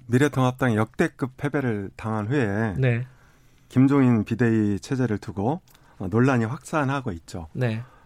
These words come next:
Speaker 1: 어, 이, 그러니까 앞으로 <laughs> 전망을 해보라면, 어, 제가 보기에는 김종인 카드에 대한,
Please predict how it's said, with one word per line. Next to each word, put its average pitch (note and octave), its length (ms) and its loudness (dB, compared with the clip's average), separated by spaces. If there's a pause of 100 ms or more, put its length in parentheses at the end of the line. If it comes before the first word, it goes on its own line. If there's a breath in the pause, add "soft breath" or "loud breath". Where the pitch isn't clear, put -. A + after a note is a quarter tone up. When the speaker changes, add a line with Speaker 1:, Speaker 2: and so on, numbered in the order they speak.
(320 soft breath)
Speaker 1:
어, G2 260 -10 (360)
이, A2 240 -6 (180)
그러니까 - 240 -4 (420)
앞으로 E3 340 0
<laughs> - 600 -2
전망을 D3 400 2
해보라면, C#3 560 0 (1200 loud breath)
어, G2 380 -10
제가 C#3+ 300 2
보기에는 A2+ 500 0
김종인 F3+ 600 0
카드에 C3 460 -2
대한, A2 420 -2